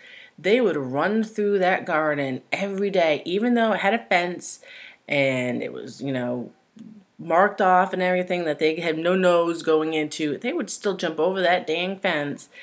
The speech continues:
and run around. It drove me insane. Um, <laughs> two, I have cats who have decided that my vegetables can be their digging up holes.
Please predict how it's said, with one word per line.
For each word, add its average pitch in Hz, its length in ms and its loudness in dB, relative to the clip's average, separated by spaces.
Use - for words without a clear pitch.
and 143 500 0
run 135 360 0
around. 123 600 0
It 147 160 -6
drove 170 360 -2
me 156 220 -6
insane. 139 840 -6
Um, 131 500 2
<laughs> 185 500 8
two, 247 360 2
I 156 100 8
have 233 400 6
cats - 580 6
who 208 120 4
have 196 180 6
decided 202 760 4
that 185 240 4
my 202 180 0
vegetables 240 600 0
can 196 300 -4
be 185 240 0
their 170 260 4
digging 175 380 -2
up 143 140 -4
holes. - 680 -6